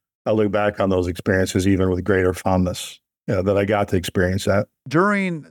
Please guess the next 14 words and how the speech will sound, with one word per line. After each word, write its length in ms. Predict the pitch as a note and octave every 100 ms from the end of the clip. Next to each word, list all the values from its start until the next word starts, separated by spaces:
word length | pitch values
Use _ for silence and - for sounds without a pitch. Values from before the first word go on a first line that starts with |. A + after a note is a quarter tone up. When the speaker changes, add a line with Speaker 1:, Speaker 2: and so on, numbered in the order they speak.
| _ D3
Speaker 2:
those 340 | C#3+ C#3+ A#2+
years 500 | D3 D3 D#3 D#3 A2+
when 300 | C3 B2 A#2+
you 260 | C3 D3 D3+
were 340 | C#3+ C3 B2
a 60 | G2+
high 200 | A#2 C3
school 560 | - - B2+ B2 A#2
student, 680 | G#2+ - _ C3+ B2 G2+ - _
did 160 | C3
you 80 | D3
feel 240 | D#3+ G3 D#3+
any 140 | D#3+
pressure 680 | - - C#3 D3 A#2 G#2